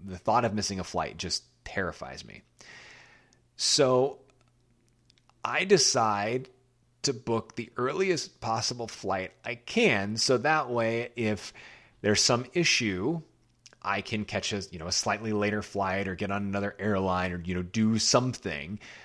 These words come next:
so that I can get, so that I can get there. And I figure I'll, I'll land early. And what I would do is I, I'd done this before where I would fly up early and then I would sit down and either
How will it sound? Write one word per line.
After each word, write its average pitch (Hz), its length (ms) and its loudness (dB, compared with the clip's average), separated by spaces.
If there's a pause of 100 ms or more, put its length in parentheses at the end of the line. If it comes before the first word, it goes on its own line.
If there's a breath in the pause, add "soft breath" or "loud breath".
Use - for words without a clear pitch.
so - 220 0
that 92 100 -4
I 90 120 -2
can 135 160 -8
get, 180 220 2
so 120 120 0
that 107 100 2
I 104 80 4
can 127 160 -6
get 208 160 4
there. 127 100 -2
And 120 80 -4
I 117 60 -2
figure 120 300 0
I'll, 110 180 -2
I'll 101 160 -4
land 123 320 0
early. 110 260 2
And 110 80 -2
what 107 100 0
I 104 40 2
would 98 160 -2
do 117 200 4
is 101 140 -2
I, 127 220 -4
I'd 123 120 -4
done 170 180 4
this 135 160 0
before 90 540 -2 (800)
where 104 180 2
I 104 60 2
would 101 120 -2
fly 107 300 -2
up 110 180 0
early 95 380 -2
and 104 180 -6
then 98 120 -4
I 95 80 -4
would 90 220 -6 (160)
sit - 260 -2
down 92 300 -2
and 101 140 -2 (440 loud breath)
either 87 400 -4